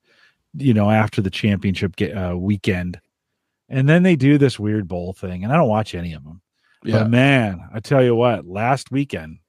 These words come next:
Speaker 1: Saint Patrick's Day, and, I mean, we were watching one of 'em, not watching it, Uyghur was, but we were following the Creighton game during the show. Like
Speaker 2: Last week. <laughs>
Speaker 1: Yeah,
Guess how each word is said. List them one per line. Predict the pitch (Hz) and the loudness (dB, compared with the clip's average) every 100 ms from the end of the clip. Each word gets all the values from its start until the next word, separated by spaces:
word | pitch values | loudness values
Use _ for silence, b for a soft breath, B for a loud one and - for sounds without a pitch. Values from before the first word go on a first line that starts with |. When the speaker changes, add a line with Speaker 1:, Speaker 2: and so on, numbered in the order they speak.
| _ | _
Speaker 1:
Saint | - 120 104 | -12 -8 -6
Patrick's | 110 123 - 123 - | -4 -2 -2 -6 -2
Day, | 123 117 117 113 107 _ _ _ _ _ - | 2 4 4 2 -2 _ _ _ _ _ -4
and, | 120 123 135 | 0 0 0
I | 135 | 0
mean, | 127 | 2
we | 143 | 2
were | 240 | 2
watching | 151 101 113 - 120 113 | 0 -2 -2 -2 -4 -2
one | 123 | -2
of | 139 | -2
'em, | 143 135 131 127 | -2 -4 -6 -4
not | 117 80 | -4 -4
watching | 73 82 - 87 | -10 -14 -14 -18
it, | 71 85 - _ _ _ 120 | -18 -20 -20 _ _ _ -10
Uyghur | 110 107 123 135 104 85 | -10 -4 2 4 2 -4
was, | 78 73 95 - _ _ _ _ | -10 -14 -16 -16 _ _ _ _
but | 135 | 0
we | 131 180 | 4 4
were | 160 | 4
following | 120 135 135 139 131 | 2 2 4 4 2
the | 113 | -2
Creighton | 98 147 233 143 107 | -2 -2 -2 -4 -6
game | 95 92 107 120 | -6 -4 -6 -6
during | 104 123 170 185 | -2 0 2 0
the | 127 | -4
show. | - - 254 - - _ - | -4 -4 -4 -6 -10 _ -6
Like | 120 127 | -4 -2
Speaker 2:
Last | 123 143 - | 2 2 2
week. | 165 - - - | 0 0 -6 -16
<laughs> | - | -8
Speaker 1:
Yeah, | 151 208 294 165 | 2 2 2 0